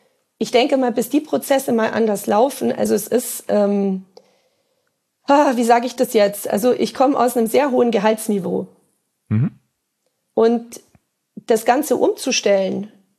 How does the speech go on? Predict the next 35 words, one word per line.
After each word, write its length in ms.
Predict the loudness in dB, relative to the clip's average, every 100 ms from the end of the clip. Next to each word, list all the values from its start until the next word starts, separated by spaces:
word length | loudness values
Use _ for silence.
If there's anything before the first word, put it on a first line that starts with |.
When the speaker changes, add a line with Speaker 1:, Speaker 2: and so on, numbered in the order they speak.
| _ _ _ -6
Speaker 1:
ist 180 | -2 2
ja 360 | 2 2 0 -6 -14 -14 -6
ein 140 | -4
Schritt, 500 | 0 2 0 -4 -16 _ _ _ _ _
wie 160 | 0 2
wenn 140 | 2
ich 100 | 2
noch 140 | 0
mal 160 | 2 0
fünfundzwanzig 720 | 0 -2 -2 -2 -2 -4 -6
wär. 240 | -6 -8 -12 _ _ _ _ _ _ _ _ _ _ _ _
Das 140 | -8 0
Speaker 2:
Da 100 | 2
Speaker 1:
heißt, 100 | 2
Speaker 2:
ist 40 |
Speaker 1:
ich 60 | 0
Speaker 2:
erstmal 180 | 2 2
Speaker 1:
muss 80 | 2
Speaker 2:
was 60 | 2
Speaker 1:
ja 40 | 2
Speaker 2:
weg, 80 | 2
Speaker 1:
selber, 240 | 2 0 -2 -6 -12 _
Speaker 2:
ne? 80 | -10
Ja. 80 | -4
Speaker 1:
da 100 | -2
ist 180 | -2 -2
erstmal 320 | -6 -4 0
was 180 | 0 0
weg, 220 | -2 -2
das 100 | -6
ist 40 | -4
auch 120 | -6
klar. 380 | -2 -2 -2 -10 _ -20 _ -6
Speaker 2:
Mhm. 160 | -2
Speaker 1:
Also 440 | 2 2 4 4